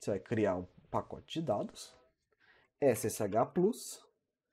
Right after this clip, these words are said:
Criar. Importar. Escolha o ficheiro. No caso, vai ser esse banco de dados aqui.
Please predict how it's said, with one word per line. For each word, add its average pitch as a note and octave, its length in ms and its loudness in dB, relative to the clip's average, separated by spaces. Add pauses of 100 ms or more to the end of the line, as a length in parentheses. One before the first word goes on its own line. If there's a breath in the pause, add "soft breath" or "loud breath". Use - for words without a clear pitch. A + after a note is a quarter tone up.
(1300)
Criar. G2+ 420 2 (1400)
Importar. C#3 960 4 (400)
Escolha D#3 540 2
o F#2+ 60 0
ficheiro. G3 600 -6 (1200)
No C3+ 120 -4
caso, G2+ 720 2
vai G#2+ 220 -2
ser - 440 -4
esse G#2 260 -6
banco G2+ 440 -6
de G2 160 -12
dados F#2 360 -6
aqui. C#3 340 -6